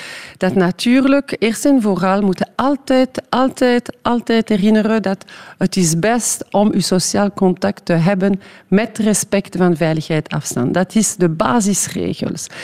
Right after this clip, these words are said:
En natuurlijk, we ze-, we, we weten dat soms is het moeilijk. Da-, daardoor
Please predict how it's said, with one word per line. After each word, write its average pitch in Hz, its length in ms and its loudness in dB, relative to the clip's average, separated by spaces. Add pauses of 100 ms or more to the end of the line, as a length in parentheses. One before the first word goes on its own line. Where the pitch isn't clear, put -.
(160)
En 170 80 4
natuurlijk, 240 560 2
we 196 160 2
ze-, 185 280 0
we, 165 160 0 (120)
we 151 160 0
weten 202 320 2
dat 185 180 -2
soms 190 260 0
is 175 120 -4
het - 140 -4
moeilijk. 185 560 2
Da-, 185 240 -2
daardoor 196 600 0